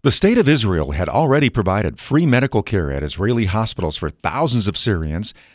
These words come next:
tons of food, clothing, diapers, fuel to power generators for medical clinics in Syria,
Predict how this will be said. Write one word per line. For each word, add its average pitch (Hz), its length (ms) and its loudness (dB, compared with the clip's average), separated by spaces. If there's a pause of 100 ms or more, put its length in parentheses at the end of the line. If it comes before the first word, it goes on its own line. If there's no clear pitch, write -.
(140)
tons 214 380 2
of 113 120 2
food, 156 540 0 (140)
clothing, 143 500 2
diapers, 127 600 0
fuel 143 340 2
to 120 100 -4
power 113 320 2
generators 123 560 2
for 101 120 -4
medical 104 340 -2
clinics 101 360 -2
in 92 100 -2
Syria, 95 420 0